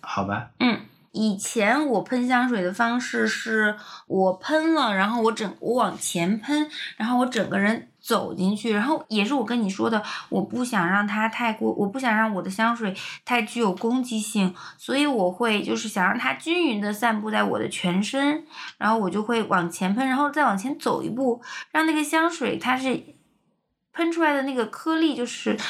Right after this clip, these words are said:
Speaker 2: 从上往下落的过程中，我整个人走进去，就是相当于是上身下身都能够均匀地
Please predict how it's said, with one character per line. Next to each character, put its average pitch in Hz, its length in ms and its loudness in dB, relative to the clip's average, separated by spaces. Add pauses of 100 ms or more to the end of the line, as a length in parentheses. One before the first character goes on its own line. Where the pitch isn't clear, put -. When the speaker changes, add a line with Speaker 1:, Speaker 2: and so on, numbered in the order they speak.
(160)
Speaker 2:
从 247 220 -2
上 320 180 2
往 185 160 0
下 240 440 -2 (320)
落 359 260 0
的 226 80 -4
过 240 180 0
程 220 220 0
中， 233 320 -2
我 214 140 4
整 - 200 0
个 - 60 0
人 220 220 0
走 214 200 0
进 202 140 0
去， 208 160 -2
就 233 140 0
是 226 100 2
相 254 160 0
当 269 140 2
于 269 80 -2
是 - 260 -6 (240)
上 302 260 2
身 294 280 0
下 294 240 0
身 269 240 -4
都 285 260 2
能 226 160 0
够 254 220 0
均 381 260 -2
匀 247 140 2
地 220 100 0